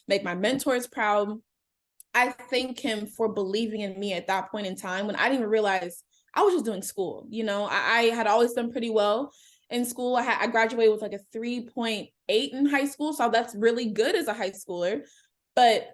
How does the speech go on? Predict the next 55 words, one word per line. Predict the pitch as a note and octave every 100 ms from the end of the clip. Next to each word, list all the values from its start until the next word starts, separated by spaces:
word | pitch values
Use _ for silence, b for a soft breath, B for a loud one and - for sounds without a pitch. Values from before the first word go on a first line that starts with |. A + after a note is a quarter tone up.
| -
I | G3+
never | A#3+ C#4+ E4
really | D4+
understand | A#3 B3 A#3+ A#3+ A3 G#3
the | F#3+
weight | F3+ F#3 A3+ C#4 - _ -
of | G3
having | G#3 G#3+ G#3+
good | G#3 G3+
grades | G3 G3
in | F#3+
college. | F#3 F#3 F3+ G3+ A#3
And |
so | A3+
I | G3
started | G3 F#3 F3+
getting | G#3 G3+
good | F#3 F#3
grades | F3+ E3 D#3
in | D3
college. | - - D3+ -
And | G3
I'm | G3
like, | F3+
"This | A#3+ F#3+
really | F#3 G3+ G#3 G3 -
holds | F#3+ G#3
a | F3+
lot | F3 F3+
of | F3+ F#3
weight | G#3+ - - _ _ -
at, | G3 - - B B
you | G#3+
know, | G3+
getting | G3+ G#3
internships, | - A#3 A#3 A3+ G3+ F#3+ -
getting | F#3+ F#3 F3
jobs, | G#3+ A3 G#3+ F3+ - -
all | B3+ B3+
of |
those | G3+ F#3
things." | - D3 C#3 C#3+ - _ b b b -
And | A#3+
so | A#3+ A#3+ A3+ A3+ A#3 A#3 - _ _ _ _ _ _
at | A#3 A#3+
that | A3 A#3+
point, | C#4 B3 C#4+
I | - A3
was | A3+
like, | A#3 -
"I | D#4
like | G4 G#4+
seeing | - C4 A3+
all | F#3 F3
A's. | C#3+ F2 -